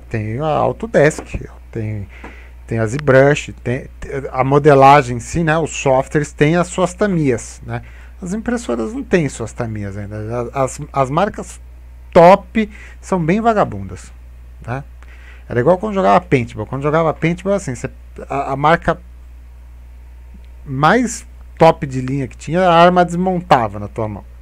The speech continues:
né? Imagina as ruins, então, né? Mas, mas era assim.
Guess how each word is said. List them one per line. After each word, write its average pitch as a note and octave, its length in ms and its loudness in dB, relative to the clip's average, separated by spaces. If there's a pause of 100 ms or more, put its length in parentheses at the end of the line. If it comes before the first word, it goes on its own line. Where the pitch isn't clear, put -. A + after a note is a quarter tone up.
(140)
né? A#2 220 -10 (640)
Imagina D3 520 4
as G#3 80 4
ruins, E3+ 260 6
então, - 240 -10 (380)
né? C3+ 180 2 (1500)
Mas, B2 280 -8
mas C3 240 -6
era D3 160 -2
assim. A#2 260 -8